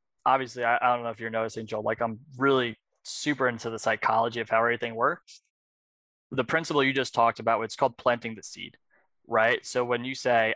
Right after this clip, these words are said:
"I want you to run the agency one day," or, "I want you to run this department," or, "I want you to be here," what we do on a psychological level, it takes where the person is to where they wanna go. And now they have a tie,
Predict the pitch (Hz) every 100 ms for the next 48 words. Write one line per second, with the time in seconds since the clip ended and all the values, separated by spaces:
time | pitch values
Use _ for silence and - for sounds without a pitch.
0 | 123 123 131 123 120 117 113 110 104 107
1 | 104 - 98 - 104 107 104 101 117 117
2 | 120 120 123 117 113 113 - 101 - 110
3 | 110 107 120 127 123 117 110 113 107 131
4 | 120 107 107 - _ _ _ 123 135 127
5 | 127 127 117 131 127 127 120 117 117 113
6 | 120 117 113 - 127 120 - - _ 113
7 | 123 120 - 131 - 123 131 160 - 117
8 | 117 113 113 110 107 107 160 - _ _
9 | _ _ _ _ 127 120 120 143 139 120
10 | 110 - 104 58